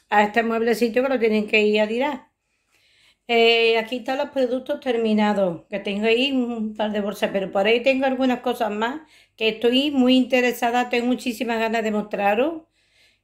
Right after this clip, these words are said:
que no son solamente productos terminados, son productos que a mí me gustan muchísimo, son favoritos para mí y quiero compartirlos con vosotras y con vosotros,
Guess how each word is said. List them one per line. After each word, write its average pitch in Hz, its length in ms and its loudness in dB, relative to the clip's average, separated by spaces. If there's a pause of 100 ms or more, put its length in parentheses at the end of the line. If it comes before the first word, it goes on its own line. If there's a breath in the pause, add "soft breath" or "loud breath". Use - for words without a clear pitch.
que 208 120 -2
no 247 140 2
son 269 220 2
solamente 240 540 0
productos 220 400 -2
terminados, 208 600 -2
son 262 160 0
productos 262 560 0
que 247 60 -4
a 233 60 2
mí 226 160 2
me 220 160 2
gustan 214 380 -2
muchísimo, 220 760 -4 (300 soft breath)
son 262 280 2
favoritos 240 580 0
para 220 240 0
mí 226 320 -2
y 247 200 -4
quiero 294 420 2
compartirlos 254 680 -4
con 240 200 -6
vosotras 226 400 -4
y 294 40 -4
con 240 140 -4
vosotros, 196 480 -4